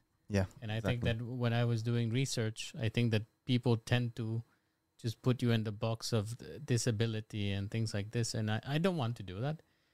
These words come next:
Speaker 2: I want to know you. Um, so let's start by,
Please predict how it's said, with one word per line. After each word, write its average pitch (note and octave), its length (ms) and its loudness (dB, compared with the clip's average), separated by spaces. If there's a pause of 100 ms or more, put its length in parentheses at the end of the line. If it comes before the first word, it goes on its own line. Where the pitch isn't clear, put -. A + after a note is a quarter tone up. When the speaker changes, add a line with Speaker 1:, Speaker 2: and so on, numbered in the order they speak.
(160)
Speaker 2:
I C3 100 2
want D3+ 220 -2
to E3 60 -8
know D3 180 -2
you. C#3+ 260 -2 (840)
Um, G2+ 360 -2 (460)
so - 140 -2
let's C#3+ 240 -2
start E3+ 300 -4
by, C3+ 380 0